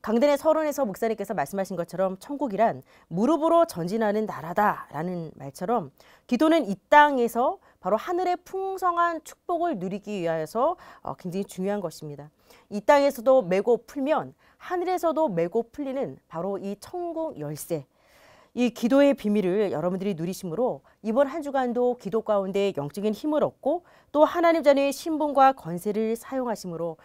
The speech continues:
나 자신과 또 현장을 변화시키는 이십사 제자의 응답을 누리시기를 주님의 이름으로 축원합니다. 첫 번째로 삶의 활력을 위한 기도입니다.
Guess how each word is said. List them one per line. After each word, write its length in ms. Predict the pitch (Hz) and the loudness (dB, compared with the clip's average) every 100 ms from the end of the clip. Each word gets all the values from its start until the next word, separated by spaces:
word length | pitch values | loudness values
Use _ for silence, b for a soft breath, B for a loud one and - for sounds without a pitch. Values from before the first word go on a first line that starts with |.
| b b | b b
나 220 | 175 185 | -2 -2
자신과 680 | 185 - 170 - 226 170 147 _ - | -4 -10 -12 -4 -4 -4 -8 _ -10
또 100 | 185 | -8
현장을 400 | 285 285 254 254 | -8 -2 -2 -2
변화시키는 640 | 185 151 170 - 185 277 269 b b | -4 -10 -10 -10 -6 -6 -8 b b
이십사 580 | 208 202 285 - 294 294 | -8 -6 -8 2 4 4
제자의 500 | 196 175 208 208 208 | -2 -2 0 0 0
응답을 380 | 160 175 180 160 | -2 -4 -4 -8
누리시기를 720 | 160 - 175 165 156 247 349 b _ | -10 -10 -10 -6 -4 -4 -8 b _
주님의 400 | - 202 208 214 | -6 -2 0 0
이름으로 420 | 160 165 156 254 302 | -2 -6 -2 -2 -4
축원합니다. 720 | - - 240 170 143 139 135 _ _ _ _ _ _ b b b | -8 -4 -2 -4 -8 -12 -12 _ _ _ _ _ _ b b b
첫 160 | 269 - | -6 4
번째로 480 | 302 277 269 269 | 6 8 10 10
삶의 640 | 269 - 311 311 294 311 311 | 8 4 4 4 6 6 6
활력을 680 | 302 370 359 330 311 285 208 | 4 0 2 4 4 2 0
위한 360 | 165 202 233 | 0 0 -2
기도입니다. 680 | 233 165 175 208 160 139 143 | -6 -8 -4 -2 -4 -8 -14